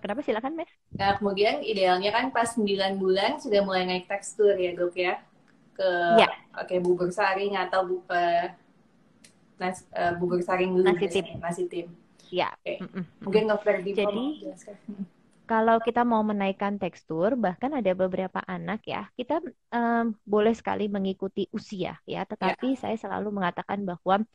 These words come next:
Speaker 1: anak itu, eh, setiap anak itu pasti berbeda gitu ya. Mari
Speaker 2: Mm-mm.
Speaker 1: kita melihat perkembangan mereka. Kalau memang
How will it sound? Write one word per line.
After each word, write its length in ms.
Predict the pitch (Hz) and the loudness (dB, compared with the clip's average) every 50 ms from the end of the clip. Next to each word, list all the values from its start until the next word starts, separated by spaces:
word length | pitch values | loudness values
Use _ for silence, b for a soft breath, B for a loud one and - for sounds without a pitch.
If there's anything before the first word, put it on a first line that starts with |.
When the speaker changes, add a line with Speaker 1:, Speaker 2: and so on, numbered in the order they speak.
| _ _ _ _ _ _ - 185 | _ _ _ _ _ _ -4 -4
Speaker 1:
anak 180 | 185 190 180 - | -2 -2 -4 -6
itu, 480 | 208 208 - 226 247 254 262 269 262 247 - - - | -8 -6 -2 2 2 4 4 4 2 0 -2 -2 -2
eh, 220 | - 190 185 185 185 - 220 | 0 0 0 0 -2 -2 -4
setiap 240 | 226 - 226 214 - - | -2 0 -2 -2 -2 -4
anak 220 | 220 202 208 202 - | -6 -6 -8 -10 -12
itu 240 | 202 - - 240 247 _ _ _ _ _ - | -12 -12 -12 -14 -14 _ _ _ _ _ -20
pasti 300 | 190 - - _ 247 226 202 190 | -20 -20 -10 _ -8 -6 -4 -6
berbeda 420 | 180 175 170 175 175 170 175 170 - _ _ | -6 -6 -4 -6 -4 -4 -6 -8 -8 _ _
gitu 160 | - 190 - - - | -16 -10 -8 -6 -6
ya. 60 | 196 196 - | -6 -2 0
Mari 180 | 240 277 320 | 2 2 2
Speaker 2:
Mm-mm. 60 | 320 - | 2 0
Speaker 1:
kita 160 | - - 262 | -2 -2 -2
melihat 420 | 277 254 226 190 185 160 170 190 - _ | 0 -2 -2 -4 -4 -4 -6 -6 -6 _
perkembangan 520 | - 190 - 180 180 160 156 170 160 165 170 | -10 -6 -4 -2 -2 -2 -2 -2 -4 -4 -2
mereka. 460 | 170 160 151 - - - - 160 165 170 _ _ b b b b b _ _ _ | -2 -2 -4 -4 -6 -8 -10 -10 -10 -12 _ _ b b b b b _ _ _
Kalau 180 | 311 320 359 440 403 | 0 2 2 2 2
memang 240 | 302 247 233 226 | 2 4 4 4